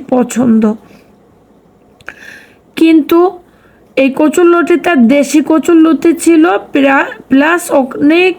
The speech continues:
ছোট চিকন চিকন ছিল। দেশিটা তো এরকমই হয়। আমি ছেলেকে বলছি কখনো যদি কচুরলতি খেতে মন চায় আমি হাইব্রিডটা আনবো, মোটা মোটা, অনেক সহজে আমি ক্লিন করে নিতে পারবো। এতগুলো লতি একা হাতে পরিষ্কার করে রান্না করতে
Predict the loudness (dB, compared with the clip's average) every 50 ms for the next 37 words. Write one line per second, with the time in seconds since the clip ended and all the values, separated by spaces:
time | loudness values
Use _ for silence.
0 | -10 -10 -4 -2 -2 -2 0 0 0 0 2 0 0 -2 -4 -4 -4 -4 -2 0
1 | 0 0 0 0 -2 0 0 2 2 2 0 0 0 0 2 2 2 0 0 0
2 | 0 0 0 -2 -2 -2 -2 -4 -4 -4 -4 -2 0 0 -2 -2 -2 -2 0 2
3 | 2 0 0 -2 -4 -6 -8 -8 -12 -18 -20 -18 -16 -16 -16 -16 -18 -20 -10 -6
4 | -4 -2 0 0 0 0 0 0 0 0 0 2 2 2 2 0 0 0 -2 -2
5 | 0 0 -2 -2 -2 -2 0 0 2 2 2 2 0 0 0 -2 -2 0 0 2
6 | 2 2 2 0 0 0 0 0 0 0 -2 0 0 0 0 0 0 0 -2 -2
7 | -2 0 0 0 0 0 0 0 0 0 2 2 2 2 0 -2 -4 -6 -4 -2
8 | -2 0 0 2 2 4 4 4 2 2 2 2 2 0 0 0 0 -2 -2 -2
9 | -4 -4 -4 -6 -12 -16 -16 -14 -14 -16 -18 -20 -20 -20 -20 _ _ _ _ -2
10 | 0 0 0 0 -2 -2 -2 0 2 2 2 2 2 2 2 2 2 0 0 0
11 | 0 2 2 2 2 2 0 0 0 0 0 0 2 2 0 0 0 -2 -4 -4
12 | -4 -4 -4 -4 -2 -2 -2 -2 -4 -6 -14 -20 -20 -20 -20 -20 -6 -2 -2 0
13 | 0 0 -2 -2 -2 0 2 2 4 4 4 4 2 2 2 2 0 0 0 0
14 | 2 2 2 0 0 -2 -4 -2 -2 -2 -2 -2 -2 0 0 -2 -2 -2 -2 0
15 | 0 0 0 -2 -4 -6 -4 -2 -2 -2 -2 -2 -2 0 2 2 2 2 0 0
16 | 0 0 0 0 0 0 0 0 -2 -2 -2 -4 -6 -4 -2 -2 -2